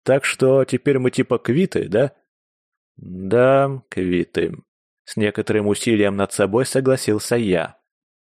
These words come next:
Пошли уже, а то холодно. Завтра часов в двенадцать приходи в пятый корпус.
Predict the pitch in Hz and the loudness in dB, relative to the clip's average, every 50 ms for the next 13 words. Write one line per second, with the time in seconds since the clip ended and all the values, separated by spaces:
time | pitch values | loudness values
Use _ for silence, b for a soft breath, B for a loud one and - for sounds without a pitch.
0 | _ _ _ _ _ - 107 135 - - 180 190 190 170 139 104 95 104 107 101 | _ _ _ _ _ -2 -2 -2 0 0 2 4 4 4 4 2 2 2 2 2
1 | 98 - - 117 113 - - - 151 151 131 107 90 85 90 85 - - - _ | 0 0 0 0 0 0 0 2 2 4 4 2 0 0 -2 -4 -4 -6 -10 _
2 | _ _ _ _ _ _ _ _ _ _ _ _ _ _ 110 110 147 175 165 - | _ _ _ _ _ _ _ _ _ _ _ _ _ _ -2 0 2 2 2 0
3 | - - 147 139 - 143 135 - 165 156 139 113 107 117 139 151 160 165 151 - | 0 0 0 0 0 -2 -2 0 0 0 2 2 2 2 2 2 2 0 0 0
4 | - 107 - 120 123 123 - 127 131 147 156 127 - - 135 135 - 110 107 - | -2 -4 -2 -2 -2 0 0 0 0 0 0 0 0 0 0 0 0 0 0 2
5 | 147 151 - - - 95 92 - - | 0 0 0 0 0 -2 -2 -2 -6